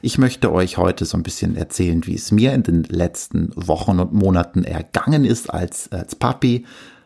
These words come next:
aber auch als ganz normaler Mensch. Ist ja so, der Lockdown hier in der Schweiz ist jetzt schon länger vorbei und aufgelöst. In Deutschland ist das alles noch ein bisschen, glaub ich, noch ein bisschen enger. Äh, aber hier laufen die, äh, ganz normalen alltäglichen Dinge seit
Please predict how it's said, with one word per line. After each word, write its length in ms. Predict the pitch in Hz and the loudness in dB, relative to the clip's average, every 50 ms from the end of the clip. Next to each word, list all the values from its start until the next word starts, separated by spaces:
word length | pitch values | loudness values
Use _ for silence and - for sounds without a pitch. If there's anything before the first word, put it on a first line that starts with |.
| _ _ _ _ _ - | _ _ _ _ _ -6
aber 220 | - 92 - - | -4 -2 -2 0
auch 180 | - 92 - - | 0 -2 -2 -2
als 260 | - - - - - | -6 -8 -8 -8 -8
ganz 280 | - 90 95 101 82 101 | -2 0 2 2 4 4
normaler 420 | 92 90 87 87 92 104 113 120 | 4 4 4 4 4 4 4 4
Mensch. 380 | 117 113 110 113 117 113 - - - - - - - - - - - - - | 4 4 4 4 4 2 0 -8 -12 -20 -20 -20 -20 -20 -20 -20 -20 -20 -16
Ist 100 | - - | -6 -2
ja 60 | 101 85 | 0 2
so, 100 | 92 101 | 2 4
der 120 | 90 85 | 4 4
Lockdown 440 | 90 110 120 - - 117 98 98 101 | 4 2 0 0 2 2 4 4 4
hier 120 | 98 85 | 2 0
in 60 | - | -2
der 60 | - 90 | -4 -6
Schweiz 360 | - - 87 87 90 - - | -4 -2 -2 -2 -2 -2 -6
ist 80 | 82 | -10
jetzt 160 | - 82 - - | -10 -8 -6 -4
schon 100 | 92 82 | -2 0
länger 300 | 85 98 107 110 104 104 | 0 2 2 4 2 2
vorbei 340 | - - 90 - 92 90 | 2 0 -2 0 0 0
und 120 | 87 90 - | 0 0 0
aufgelöst. 680 | - 92 95 - - - 98 87 87 92 92 - - | 0 0 0 0 -2 0 2 2 4 2 2 0 0
In 80 | 92 90 | 0 2
Deutschland 320 | - 87 87 - 85 82 | 2 2 2 0 -2 -2
ist 140 | 82 85 - | -4 -6 -10
das 100 | - - | -8 -6
alles 220 | - 87 87 - - | -6 -4 -4 -2 -4
noch 140 | 87 82 | -4 -4
ein 80 | 85 85 | -4 -6
bisschen, 400 | - - - - 85 80 78 - | -8 -8 -8 -6 -6 -6 -6 -8
glaub 260 | - - - - - - | -12 -12 -10 -10 -10 -8
ich, 60 | - | -8
noch 100 | 87 78 | -8 -8
ein 60 | 80 | -8
bisschen 200 | - - - - | -10 -8 -6 -4
enger. 360 | - - 95 92 90 87 - - - _ _ _ _ _ _ _ _ _ - - - - - - - - - - - | 0 2 2 2 2 0 -2 -6 -16 _ _ _ _ _ _ _ _ _ -16 -16 -16 -16 -16 -16 -16 -16 -14 -6 -2
Äh, 40 | 98 | 0
aber 200 | 92 - 92 98 | 2 2 2 0
hier 300 | 92 90 104 107 104 98 | 2 2 4 4 4 4
laufen 420 | 92 87 80 101 113 113 - 107 | 4 4 4 2 2 2 0 0
die, 420 | - 95 98 95 95 90 90 - - | 2 2 0 0 0 0 -2 -2 -2
äh, 360 | 82 82 82 82 82 - - - | -2 -4 -4 -4 -6 -8 -8 -8
ganz 340 | - 92 95 - - - - | -4 -4 -4 -4 -4 -2 0
normalen 540 | 90 85 85 85 82 82 85 87 90 90 | 2 2 2 2 2 2 2 2 0 0
alltäglichen 720 | - - 92 92 90 - - 98 - 92 87 - 95 82 | 0 -2 -2 -4 -2 0 0 0 0 0 -2 0 0 0
Dinge 360 | - 98 92 90 90 90 87 - | 2 2 2 2 2 0 -2 -4
seit 520 | - - - 87 85 85 85 - - - | -6 -6 -4 -4 -2 -4 -4 -6 -10 -16